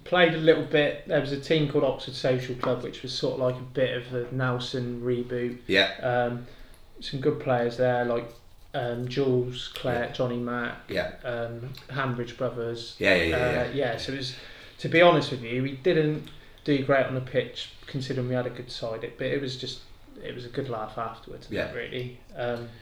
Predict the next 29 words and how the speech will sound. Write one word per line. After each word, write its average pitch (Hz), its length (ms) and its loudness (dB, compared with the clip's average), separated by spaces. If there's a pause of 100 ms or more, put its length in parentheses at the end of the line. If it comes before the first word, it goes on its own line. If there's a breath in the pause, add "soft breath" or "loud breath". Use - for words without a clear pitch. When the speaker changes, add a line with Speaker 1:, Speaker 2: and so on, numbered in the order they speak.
(500 loud breath)
Speaker 1:
and 127 180 -4
then 131 200 2
with 127 140 2 (100)
Speaker 2:
Shout 110 140 4
out 107 200 4
to 95 60 -4
the 92 80 -4
Hanbridge 87 360 -4
Brothers, 87 220 -2
actually. 180 180 4
Speaker 1:
Yeah, 143 260 10
Speaker 2:
They 104 60 4
listen. 110 320 4
Speaker 1:
yeah, 131 340 6
Speaker 2:
They 104 160 2
do 107 100 6
Speaker 1:
yeah, 151 160 10
Speaker 2:
listen. 143 160 4
Speaker 1:
good 160 120 6
lads, 127 460 2
Speaker 2:
Yeah, 92 140 4
Speaker 1:
good 90 80 4
Speaker 2:
very 98 180 8
Speaker 1:
lads. 90 140 2
Speaker 2:
good 87 60 0
lads. 87 360 2
Speaker 1:
Um, 143 320 0 (520 loud breath)
then 160 520 4 (200)
<clears throat> 185 380 10